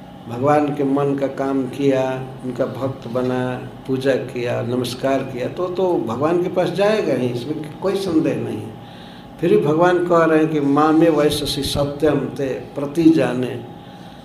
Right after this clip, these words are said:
ये सत्य है, मैं जो बोल रहा हूँ, मैं प्रतिज्ञा करके कहता हूँ, कसम खा करके कह रहा हूँ, निश्चित तुम मेरे पास आओगे।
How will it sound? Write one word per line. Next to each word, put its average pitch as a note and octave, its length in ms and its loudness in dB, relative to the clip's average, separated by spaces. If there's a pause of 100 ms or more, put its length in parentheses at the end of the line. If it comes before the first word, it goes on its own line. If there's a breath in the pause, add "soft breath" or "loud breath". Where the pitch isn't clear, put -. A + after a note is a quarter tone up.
(160)
ये B2 80 -10
सत्य D#3+ 520 0
है, B2+ 540 0
मैं B2 180 -6
जो C3+ 120 -2
बोल D3 260 0
रहा C#3 240 0
हूँ, C3+ 360 0
मैं B2+ 220 -6
प्रतिज्ञा D#3+ 640 2
करके C#3 320 0
कहता B2+ 440 -6
हूँ, B2 400 -4
कसम D3 400 0
खा C#3 180 -2
करके C3+ 320 -6
कह B2+ 260 -6
रहा A#2 340 -4
हूँ, A2 420 -10 (160)
निश्चित D#3+ 500 -2
तुम B2 100 -8
मेरे A#2 220 -4
पास A#2 360 -10
आओगे। A#2 400 -12